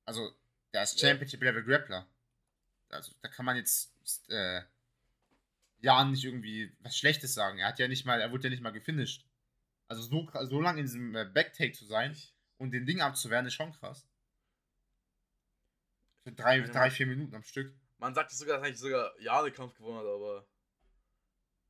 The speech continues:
Speaker 1: War halt
Speaker 2: also,
Speaker 1: ziemlich knapp.
Speaker 2: Decision, ja.
Speaker 1: Ich meine, ich war für
Speaker 2: Ach,
Speaker 1: Sterling
Speaker 2: schon
Speaker 1: im Kampf.
Speaker 2: knapp. Ja, der Fake-Champ. Aber O'Malley gegen Jan wird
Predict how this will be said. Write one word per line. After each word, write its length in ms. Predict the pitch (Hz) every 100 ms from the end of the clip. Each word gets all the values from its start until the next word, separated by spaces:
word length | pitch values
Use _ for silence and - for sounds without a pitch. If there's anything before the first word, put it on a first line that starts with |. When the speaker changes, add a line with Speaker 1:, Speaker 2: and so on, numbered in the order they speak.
| 78
Speaker 1:
War 100 | 107
halt 80 | 113
Speaker 2:
also, 80 | 104
Speaker 1:
ziemlich 220 | 127 131
knapp. 260 | - 120 113
Speaker 2:
Decision, 380 | - - 117 113
ja. 160 | 107 101 _ _ _ _ _
Speaker 1:
Ich 120 | - 165
meine, 140 | 190
ich 80 | 139
war 80 | 131
für 80 |
Speaker 2:
Ach, 40 | -
Speaker 1:
Sterling 320 | - 120 120
Speaker 2:
schon 80 | 110
Speaker 1:
im 60 | 113
Kampf. 260 | 107 101
Speaker 2:
knapp. 200 | - 107 - _ _ _ _ _ _ _ _ _ _ _ _ _ _ _ _ _ _ _
Ja, 60 | -
der 140 | 95
Fake-Champ. 680 | - - 113 - - 110 98 _ _ _ _ _ _ _ _ _ _ _ _ _ _ _ _ _ _ _ _ _ _ _ _ _ _ _ _ _ _ _ _ _ _ _ _ _ _ _ _ _ _ _ _ -
Aber 120 | 117
O'Malley 240 | 120 160 185
gegen 140 | 139
Jan 220 | 135 160
wird 140 | 147